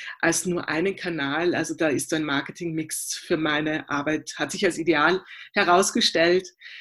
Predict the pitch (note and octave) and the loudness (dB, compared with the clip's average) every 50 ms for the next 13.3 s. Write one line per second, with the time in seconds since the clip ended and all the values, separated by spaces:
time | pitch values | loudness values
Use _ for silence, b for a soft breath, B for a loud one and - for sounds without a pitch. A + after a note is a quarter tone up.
0 | B B B B B B - G3 G3 G3+ G3+ G#3 D#4 D4+ - C#3+ C3+ G3+ A3+ - | B B B B B B 4 6 6 6 6 6 6 6 6 4 2 2 2 4
1 | A#3+ F#3 E3 - F#3+ - - - D#3 D3+ D#3 - D#3 D3 C3+ - - - - - | 4 4 4 4 2 0 -2 -2 -2 -2 -2 -2 -2 -2 -4 -4 -8 -10 -10 -10
2 | - - - - F3+ F#3+ F#3 F3 F#3+ F#3+ - G3+ F3 F#3 F3+ - G3+ - A3 G3+ | -12 -6 -2 2 4 4 6 4 4 2 2 4 2 2 2 0 -6 -4 -4 -2
3 | - C#3+ C3+ D#3 G3+ - - A3 G#3 G#3 G3+ - F#3+ G3 - F#3+ F3+ - F#3 F#3 | 0 2 2 2 2 2 2 2 4 4 4 2 0 -2 -4 -4 -4 -2 -2 -2
4 | - - - A3+ A3+ - - - E3+ F#3+ F#3 F3 F3 - - E3 D#3 D3+ D3+ D#3+ | 0 0 0 0 0 0 -2 0 0 0 0 -2 -4 -4 -4 -2 0 2 2 2
5 | D#3+ - - F3 E3+ E3 F3 E3+ - _ E3+ D#3+ D#3 E3+ D#3+ D#3+ D#3 - E3 E3+ | 0 0 0 0 0 0 -2 -6 -8 _ -8 -8 -6 -6 -6 -6 -6 -4 -4 -2
6 | F3 F3 E3+ F3 E3+ F3 F3 - E3 - D3 D#3 D#3 - - E3 E3+ E3 - - | 0 0 0 0 0 -2 -2 -2 -4 -2 -2 -4 -6 -6 -6 -6 -6 -6 -6 -6
7 | - F3+ E3+ E3+ E3 E3 D#3+ E3 E3 E3 E3 - D#3 D3+ D#3 - - E3+ - - | -4 -2 -2 -4 -4 -4 -4 -4 -4 -6 -6 -6 -6 -6 -6 -6 -8 -8 -8 -6
8 | - F3+ G#3 G#3 - - - - B B B B B - F#3 F#3 G3 G3+ - G3+ | -6 -6 -6 -6 -8 -16 -18 -16 B B B B B 0 2 4 4 4 2 2
9 | F#3 F#3+ F#3 G#3+ G3+ G3+ - - - - E4+ A#4+ B4+ A4+ G4+ G#4+ A4+ F#4+ D#4+ G4+ | 2 2 4 4 4 2 2 0 0 0 2 2 2 2 2 4 4 6 6 6
10 | A#4 F#4 F#4 - - - - - D4 D#4+ D#4 - - - C#4 C#4 C4+ - E4+ F4 | 8 8 6 6 4 2 4 6 6 6 6 4 0 0 0 0 0 0 2 6
11 | E4+ E4 B B - G3 A3 A#3 B3 A#3+ D4 E4+ - - A#3 A#3+ C4 C#4 C4+ - | 6 6 B B 4 2 2 4 4 4 4 4 4 2 0 0 0 0 -2 -2
12 | - B3 - - _ - - A#3 A#3 B3 C4 C4+ C#4 D4 C#4+ C4 A3 G#3+ A#3+ A#3+ | -4 -4 -4 -6 _ -4 -2 -2 0 6 8 10 10 10 8 8 6 6 6 4
13 | - - G#3+ G#3+ G#3+ A3 | 2 0 0 0 0 0